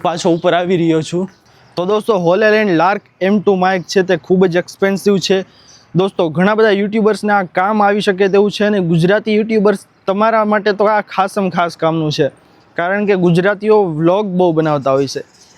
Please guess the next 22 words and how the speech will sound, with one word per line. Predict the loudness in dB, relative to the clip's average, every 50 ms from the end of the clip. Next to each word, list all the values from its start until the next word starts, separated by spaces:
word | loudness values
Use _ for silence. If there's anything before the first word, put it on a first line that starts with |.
| -8 -4
એટલા | -2 0 0 0 0
માટે | -2 0 -2 -2 0 0 0
આ | 0 2 2
માઇક | 2 2 0 -2 -2 0
છે | 0 0 2 0
તેને | 0 0 0 0 -2 -4 -8 _ _ _ -10 -4
ખાસ | -4 -4 -4 -6 -6 -6
પસંદ | -2 -2 0 2 2 2
આવશે. | 0 0 2 2 2 2 0 _ _ -20 -20 _ _ -2
અને | -2 0 0 0
સાથે | -2 -2 2 2 2 2
તમને | 2 2 2 2 2
જણાવી | 2 2 0 2 2
દઈએ | 2 2 2 0
કે | 0 0
દોસ્તો | -2 -2 0 0 0 0 0 -2 -2 0
આ | 0 2 2
માઇક | 2 0 0 0 -2 0
છે | 2 2 2 0 -6 _ _ _ _ -2
તે | -2 0 0
તમને | 0 0 2 2 2 0 -2 -4 _ _ _ _ _ -2
ખૂબ | 0 2